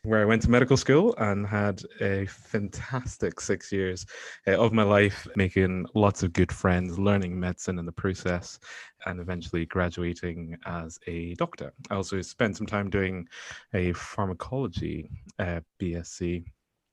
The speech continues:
uh, which was great because once upon a time I wanted to be an oncologist, particularly with a focus in breast cancer research. But then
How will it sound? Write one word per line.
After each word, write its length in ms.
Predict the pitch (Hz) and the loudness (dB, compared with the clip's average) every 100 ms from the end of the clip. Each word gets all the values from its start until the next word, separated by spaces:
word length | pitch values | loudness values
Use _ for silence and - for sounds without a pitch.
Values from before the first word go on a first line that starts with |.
| - | -2
uh, 80 | 92 | 0
which 100 | 90 | 0
was 100 | 107 | 2
great 280 | 113 113 - | 6 6 4
because 240 | 98 98 | -2 0
once 180 | 104 92 | 0 0
upon 200 | - 113 | 2 4
a 40 | |
time 260 | 92 98 92 | 4 0 0
I 80 | 95 | -2
wanted 260 | 92 85 | 0 -2
to 40 | 80 | -4
be 80 | 82 | -8
an 80 | |
oncologist, 800 | 82 85 123 135 - 220 - - - - - - _ - | -8 -2 0 0 -4 -12 -12 -16 -14 -16 -16 -20 _ -6
particularly 1080 | - - 113 - 101 95 95 92 90 90 - | -2 6 4 4 -2 0 0 0 0 0 -4
with 320 | 98 95 90 - - - - - | 0 0 0 -8 -18 -20 -20 -2
a 80 | 101 | 0
focus 420 | 98 110 98 95 - | 4 4 4 0 2
in 320 | 101 90 87 | 2 2 0
breast 320 | 101 95 - | 2 6 6
cancer 400 | - 92 82 85 | 4 -2 -2 -4
research. 680 | 85 120 101 101 143 - - - - | 4 6 6 0 -4 -8 -8 -10 -12
But 120 | 82 | -2
then 500 | 110 113 82 82 120 | 2 2 0 -6 -8